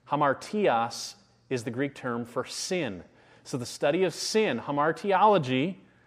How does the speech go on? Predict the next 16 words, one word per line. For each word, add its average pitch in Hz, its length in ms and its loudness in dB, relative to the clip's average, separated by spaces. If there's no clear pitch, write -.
the 131 80 -2
doctrine 151 460 4
of 147 100 0
sin. 131 540 0
Christology, 160 840 2
the 139 60 2
doctrine 175 440 6
of 170 320 8
Christ 208 680 6
and 175 360 -2
his 165 240 2
work, 190 560 6
his 139 180 0
person 233 760 2
and 180 340 2
work. 196 480 8